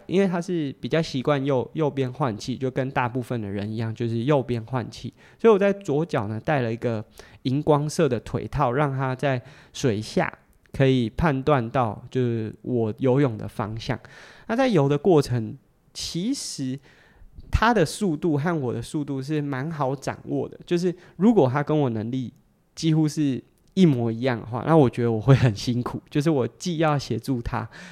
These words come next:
又要，呃，定位，又要找到他的人，那我还要能够体能够，能够负荷，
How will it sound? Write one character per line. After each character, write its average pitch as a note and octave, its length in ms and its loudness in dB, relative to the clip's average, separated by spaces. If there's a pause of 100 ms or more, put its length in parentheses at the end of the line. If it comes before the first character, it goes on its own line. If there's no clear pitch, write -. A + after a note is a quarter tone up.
(160)
又 D3 200 4
要， B2+ 400 2 (280)
呃， G#2+ 540 -4
定 C3+ 240 2
位， C3 220 2
又 C#3 160 0
要 C3 280 0 (200)
找 A2 180 0
到 C#3+ 140 4
他 C3+ 160 -2
的 B2+ 140 -2
人， A2+ 320 -6 (200)
那 C3+ 300 2
我 B2+ 160 0
还 C3+ 160 2
要 F3 160 4
能 C3+ 220 0
够 D3+ 180 2
体 B2 220 -6
能 A2 240 -6
够， B2+ 320 -2 (180)
能 C3 160 0
够 D3 140 2
负 D3 260 -2
荷， A#2+ 260 0